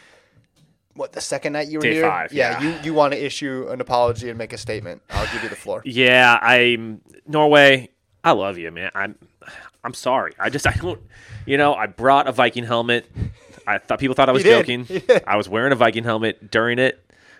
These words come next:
Speaker 2: Um, people were looking at me like, "This is weird," uh, but I didn't care.
Speaker 1: 'Cause
Speaker 2: And, uh,
Speaker 1: do you, do you think you look Norwegian?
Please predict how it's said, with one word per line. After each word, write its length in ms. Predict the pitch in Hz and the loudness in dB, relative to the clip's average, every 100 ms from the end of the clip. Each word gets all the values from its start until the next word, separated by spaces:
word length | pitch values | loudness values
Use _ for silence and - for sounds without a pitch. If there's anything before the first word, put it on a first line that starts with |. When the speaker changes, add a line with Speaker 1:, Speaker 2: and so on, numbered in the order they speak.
| _ - | _ -6
Speaker 2:
Um, 520 | 92 90 92 87 85 | -4 -2 -4 -8 -10
people 220 | 123 117 | -10 -4
were 60 | 120 | -2
looking 180 | 113 117 | -2 -2
at 60 | |
me 520 | 110 117 113 104 _ _ _ _ _ - | -4 -6 -6 -10 _ _ _ _ _ -8
like, 340 | 85 80 - _ | -8 -8 -12 _
"This 180 | - 104 | -12 -12
is 60 | 117 | -6
weird," 380 | 110 107 110 104 _ _ | -2 0 0 -4 _ _
uh, 480 | 101 98 95 92 90 85 _ | -2 0 0 -2 -4 -8 _
but 120 | 101 | -6
I 80 | 90 | -4
didn't 140 | 104 110 | -6 -4
care. 220 | 98 - _ _ _ _ _ | -4 -6 _ _ _ _ _
Speaker 1:
'Cause 320 | 196 196 95 | -4 -4 -4
Speaker 2:
And, 20 | |
uh, 120 | 98 | -6
Speaker 1:
do 80 | 170 | -2
you, 240 | 175 135 117 | -2 -4 -10
do 100 | 113 | -12
you 40 | 139 | -12
think 120 | 143 | -10
you 80 | 117 | -8
look 220 | 110 110 | -6 -8
Norwegian? 500 | 110 98 85 110 117 | -10 -14 -16 -18 -20